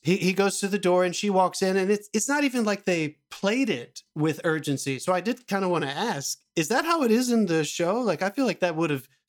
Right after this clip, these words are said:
I think it would have dulled even more on stage. Uh, not even 'cause of the rules of film that I'm talking about.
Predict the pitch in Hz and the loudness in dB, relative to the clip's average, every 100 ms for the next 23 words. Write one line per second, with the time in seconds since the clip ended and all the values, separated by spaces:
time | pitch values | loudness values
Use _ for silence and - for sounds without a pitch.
0 | - 175 185 220 185 170 156 135 175 165 | -2 0 0 0 0 0 0 2 2 2
1 | 190 220 180 175 165 196 269 151 131 - | 0 0 0 0 2 2 2 0 -4 -4
2 | - 240 123 110 - - _ - 175 180 | -2 0 -2 -8 -14 -14 _ -8 -2 0
3 | 202 196 175 190 165 151 170 180 147 143 | 0 0 -2 -2 -2 0 2 0 -2 -2
4 | 185 190 151 131 123 135 127 123 123 120 | -2 -2 -2 -4 -4 -6 -6 -8 -8 -8